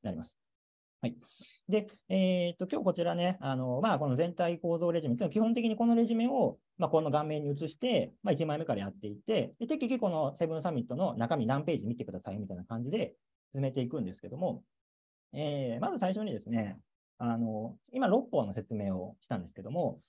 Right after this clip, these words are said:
で、あの、筆記具の説明すると、あの、これ、私、この四色、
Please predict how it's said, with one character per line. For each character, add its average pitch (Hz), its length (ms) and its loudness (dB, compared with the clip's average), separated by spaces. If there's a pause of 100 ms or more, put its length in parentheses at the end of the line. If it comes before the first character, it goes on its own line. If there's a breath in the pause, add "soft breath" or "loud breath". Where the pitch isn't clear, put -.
で、 262 120 0
あ 214 40 0
の、 147 60 0
筆 233 140 2 (100)
記 440 100 0
具 440 80 2
の 185 80 2
説 127 200 0
明 120 120 4
す 120 100 0
る 117 120 -2
と、 117 340 2 (340)
あ 120 240 0
の、 113 380 0
こ 143 80 0
れ、 180 200 2 (240)
私、 226 160 -6
こ 269 100 2
の 262 140 4
四 262 240 2
色、 269 640 -2